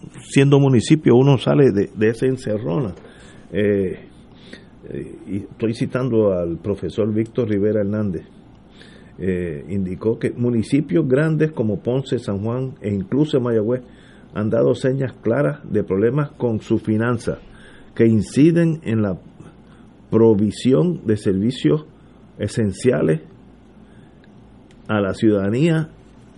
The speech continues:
que antes se proveían y ahora no se pueden proveer,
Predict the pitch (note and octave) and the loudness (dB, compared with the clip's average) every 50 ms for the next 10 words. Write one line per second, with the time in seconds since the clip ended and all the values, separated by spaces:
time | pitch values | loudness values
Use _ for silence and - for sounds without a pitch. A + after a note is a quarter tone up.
0 | - - - A#2 G#2 G#2 B2+ C#3 D#3+ D#3 D#3+ E3+ D#3 D#3 - - - - - A#2+ | -14 -6 -2 -2 0 0 0 0 0 0 0 0 0 -2 -2 -8 -8 -4 -2 -2
1 | A2 - G2+ A2 G#2 G2+ G2+ G2+ A2+ C3+ D3 D#3 D#3+ D#3 D3 - A2 A2 G2+ F#2+ | 0 2 2 2 2 4 4 2 4 4 2 2 2 0 0 0 2 2 2 2
2 | G2+ A#2 C#3 D3+ D#3 D#3 - - - - - - - - G#2 A2 - C#3+ A#2 - | 2 2 2 2 0 0 -2 -8 -20 -20 -20 -14 -8 -4 -4 0 2 0 2 2
3 | A2+ A#2+ C3+ C3 A#2+ B2+ B2 B2 A2+ G#2+ G2+ G#2+ G#2 F2+ D#2 | 4 2 4 2 2 2 4 4 4 6 4 4 4 2 -2